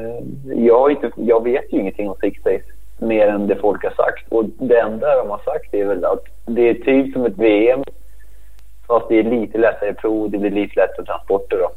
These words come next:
Eh, men det blir fortfarande samma timantal, eh, som ett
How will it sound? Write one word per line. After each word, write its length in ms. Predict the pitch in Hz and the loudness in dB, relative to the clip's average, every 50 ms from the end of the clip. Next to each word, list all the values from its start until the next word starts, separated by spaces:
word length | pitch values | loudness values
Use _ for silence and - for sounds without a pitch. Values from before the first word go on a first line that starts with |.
| - - - - - - - | -12 -14 -14 -14 -10 -8 -6
Eh, 240 | - - - - - - - - - - - - - - - - - - - | -6 -6 -6 -8 -10 -12 -14 -14 -14 -14 -14 -14 -14 -14 -14 -16 -16 -6 -2
men 120 | 107 107 | 2 4
det 80 | 107 101 | 4 4
blir 180 | 98 110 107 107 | 4 2 0 2
fortfarande 400 | 117 104 - - 123 127 131 131 | 0 -2 0 0 0 -2 0 0
samma 400 | - 135 110 98 95 92 92 - - - - - - - - | 0 -2 0 0 -2 -2 -4 -6 -8 -14 -14 -14 -14 -10 -4
timantal, 880 | - 123 107 98 90 90 - 87 90 92 98 - 160 143 110 95 - 101 - - - - - - - - - - - - - - - - - - - - - - - - - - - - - - - - 50 | -4 -2 -2 -2 -2 -2 -2 -2 -4 -6 -2 2 2 4 4 2 0 -4 -8 -10 -12 -12 -12 -12 -12 -12 -10 -10 -10 -10 -10 -10 -10 -10 -8 -8 -8 -8 -8 -8 -8 -8 -8 -8 -8 -8 -8 -8 -8 -8 -4
eh, 880 | 50 50 50 - - - - - - - - - - - - - - | -4 -4 -4 -4 -6 -6 -6 -4 -4 -4 -2 -2 -2 -4 -4 -8 -2
som 200 | - - - 101 | -2 -2 0 0
ett 80 | 190 | -4